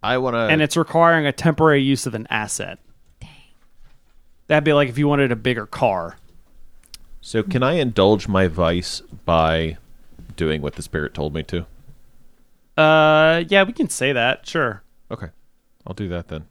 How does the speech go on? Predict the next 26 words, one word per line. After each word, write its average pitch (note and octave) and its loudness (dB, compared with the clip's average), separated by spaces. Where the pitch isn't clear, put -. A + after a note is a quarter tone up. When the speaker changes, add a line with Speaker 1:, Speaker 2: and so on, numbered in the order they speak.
Speaker 2:
All C3 0
right, B2 0
so - -2
roll C#3 2
your, B2+ -2
your B2 -2
lowest B2+ 0
attribute. B2 -2
Speaker 1:
Which F2+ -8
is F2 -8
just, - -6
that's - -18
a F2 -14
one, D2 -14
right? D2+ -16
Because D2 -18
of D2+ -16
that? - -4
Speaker 2:
Uh, C#3 4
yes, C#3 0
for - -6
you C3 0
it's - -6
a B2 -6
one. G#2+ -12
Speaker 1:
Okay. - -20